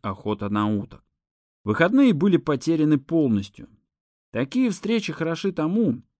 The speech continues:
для кого они составляют смысл отдыха, кто ждёт их как любимую часть жизни. У меня были другие интересы и другой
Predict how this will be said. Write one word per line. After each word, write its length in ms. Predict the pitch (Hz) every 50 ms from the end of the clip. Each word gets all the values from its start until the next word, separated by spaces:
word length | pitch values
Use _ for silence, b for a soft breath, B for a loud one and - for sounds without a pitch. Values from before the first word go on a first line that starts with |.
| _
для 220 | - 92 98 113 113
кого 300 | - 131 147 180 220 226
они 140 | 202 175 160
составляют 680 | - - 135 - - 117 120 131 151 165 160 143 -
смысл 420 | - 131 143 135 - 135 127 - -
отдыха, 560 | 160 151 139 - - 95 - - - 64 - _ _ _ _ _ _
кто 240 | - - - - 120
ждёт 460 | 120 104 110 139 160 180 180 135 -
их 160 | 104 98 -
как 200 | - 104 98 -
любимую 460 | - 104 101 107 143 180 185 160 151 131
часть 320 | - - 104 107 107 95
жизни. 540 | 107 117 104 104 104 98 101 113 - - _ _ _ _ _ _ _ _ _ _ _ _ -
У 60 | -
меня 240 | 117 156 214 254 262
были 220 | 233 208 233 208 202
другие 460 | 180 196 214 208 190 220 214 170 131
интересы 640 | 107 - 110 104 101 101 95 - - 85 82 - _
и 80 | - 110
другой 480 | 104 120 139 139 131 143 135 113 101